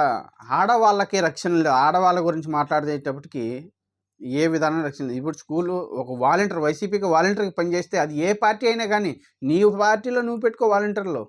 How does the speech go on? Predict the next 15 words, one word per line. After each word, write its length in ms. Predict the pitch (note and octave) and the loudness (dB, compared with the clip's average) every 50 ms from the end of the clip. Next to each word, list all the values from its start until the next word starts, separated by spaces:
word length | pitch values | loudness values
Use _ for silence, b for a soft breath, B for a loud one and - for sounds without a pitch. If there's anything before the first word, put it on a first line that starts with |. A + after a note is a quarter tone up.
| _ _ - | _ _ -14
తప్పులేదు. 560 | B2+ C3 - G3 G#3 A3 G3+ D#3+ A#2 - - _ _ _ _ _ _ _ _ _ _ _ _ _ _ _ _ _ _ _ _ _ _ _ _ _ _ _ _ _ _ | -14 -10 -6 0 0 0 0 0 -6 -10 -12 _ _ _ _ _ _ _ _ _ _ _ _ _ _ _ _ _ _ _ _ _ _ _ _ _ _ _ _ _ _
ఒక 140 | A#2+ - - | -20 -18 -16
సంఘాన్ని, 540 | B2+ - C3+ C#3+ D#3 F3+ F#3+ G3 G3 F#3+ F3+ E3 | -10 -6 -4 -2 0 0 0 0 0 -2 -4 -2
ఒక 240 | D3 C#3+ C3+ - D#3 C#3 C3 | -4 -4 -4 -2 -2 -2 -2
పార్టీకి 720 | - - C3+ C#3 E3 E3+ E3+ A3 A3 G#3 G#3 - A3 G#3+ G#3 G#3 b b b b b b | 0 -2 -2 -2 -2 -2 -2 -4 -4 -4 -4 -4 -4 -4 -4 -6 b b b b b b
నీకు 240 | D3+ D#3 D#3+ D#3+ F3 E3 | -4 -4 -4 -2 0 0
ఒక 240 | D#3 C3+ B2+ - | 0 -2 -2 -2
ప్రజలకు 440 | - E3 E3+ F3 G#3+ A3+ A3 G#3 G#3+ G3+ | 0 0 2 2 2 2 2 2 2 0
మేలు 320 | F#3 E3+ E3 F3+ G3+ G#3 | 2 2 2 2 2 2
చేసే 340 | G3+ F#3+ G3 F#3 F#3+ G3 F3 | 2 0 -2 -2 -2 -6 -8
సే-, 380 | - - F3+ E3+ F#3 E3+ E3 | -8 -4 -2 0 0 0 0
సేవా 380 | D#3+ - - D#3+ E3+ F#3 G3+ G3+ | -2 -6 -2 -2 0 2 0 0
కార్యక్రమంలో 720 | G3 - F3+ F3 F3 E3+ - F#3 E3+ F3+ F3 F3 E3+ D3+ | 0 2 0 0 0 0 -4 -4 -2 -2 -2 -2 -2 -4
ఉన్నదన్నప్పుడు 720 | C3 C3+ C3+ C#3+ D#3+ D#3+ E3 D#3 D3+ D3 C#3 - D3+ D3+ E3+ | -4 -4 -4 -4 -2 -2 -2 -2 -2 -4 -8 -8 -6 -4 -2
అలాంటి 440 | F3+ E3+ D3 D3+ D#3 D#3 D3+ E3 | 0 0 0 0 -2 -4 -4 -6